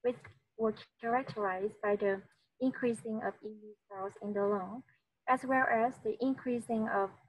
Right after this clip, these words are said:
inflammatory cytokines in the bone fluid, such as T N F and four I L six. Also, in another study, they found that the patient with asthma, C O P D,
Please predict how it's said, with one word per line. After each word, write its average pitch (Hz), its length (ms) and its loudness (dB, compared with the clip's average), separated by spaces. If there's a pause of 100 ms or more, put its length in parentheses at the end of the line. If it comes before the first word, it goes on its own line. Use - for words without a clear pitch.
(960)
inflammatory 226 840 4
cytokines 220 800 -2 (240)
in 202 140 -6
the 202 80 -2
bone 208 280 2
fluid, 202 320 0 (380)
such 226 180 -2
as 233 160 -2
T - 160 -12
N 240 80 0
F 247 200 2
and 202 160 -8 (100)
four 190 400 0
I 196 160 -2
L 196 80 -2
six. - 220 -12 (1900)
Also, 262 600 4
in 240 160 2
another 233 420 6
study, 226 680 2 (120)
they 214 80 6
found 254 360 4
that 214 240 0 (540)
the 220 80 4
patient 254 640 -2
with 247 160 0 (140)
asthma, 226 640 -2 (280)
C 233 180 -6
O 254 120 6
P 247 180 -2
D, 233 180 -8